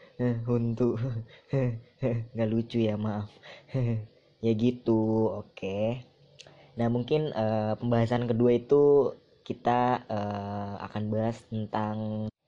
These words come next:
menyikapi, eh, kasus ini. <laughs> Asik.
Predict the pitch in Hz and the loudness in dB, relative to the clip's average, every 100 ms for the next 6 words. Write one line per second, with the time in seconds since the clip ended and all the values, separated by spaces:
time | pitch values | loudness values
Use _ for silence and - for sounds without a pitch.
0 | _ _ _ 123 131 131 131 120 117 - | _ _ _ 0 2 2 2 0 -2 0
1 | 131 160 175 180 180 180 - - 110 110 | 2 4 2 0 -2 -4 -6 -2 -2 0
2 | 107 107 107 107 - 127 147 143 160 165 | -2 -2 -4 -4 -4 -4 -2 -2 0 2
3 | 110 98 92 - 165 151 - | 0 -4 -4 -2 0 0 -2